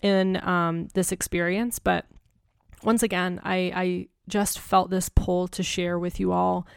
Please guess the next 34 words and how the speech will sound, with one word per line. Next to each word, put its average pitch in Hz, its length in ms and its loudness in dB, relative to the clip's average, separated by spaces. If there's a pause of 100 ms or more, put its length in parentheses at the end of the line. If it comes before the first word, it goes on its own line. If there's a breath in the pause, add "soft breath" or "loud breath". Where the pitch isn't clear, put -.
(300 soft breath)
because 185 640 0 (460)
I 190 140 0
had 202 360 2
this 208 200 0
feeling 202 340 4
that 185 120 -2
somebody 185 380 2
needed 175 340 -6
to 175 80 -8
hear 170 460 -6 (400)
my 190 300 -2
story 302 540 -2 (280 soft breath)
because 220 240 0
maybe 214 240 2
they 202 140 4
needed 180 340 -2 (120)
to 190 120 -2
tell 180 260 -2
theirs 180 300 -6
too. - 320 -6 (720 soft breath)
So - 200 2
I'm 285 160 4
just 269 200 0
really 214 180 2
excited, 170 540 -4 (280)
and 185 420 2 (240)
I 208 80 6
can't 262 260 0
help 214 220 2
but 185 100 -2
want 185 140 2
to 185 60 0
share 175 260 2
everything 185 640 -2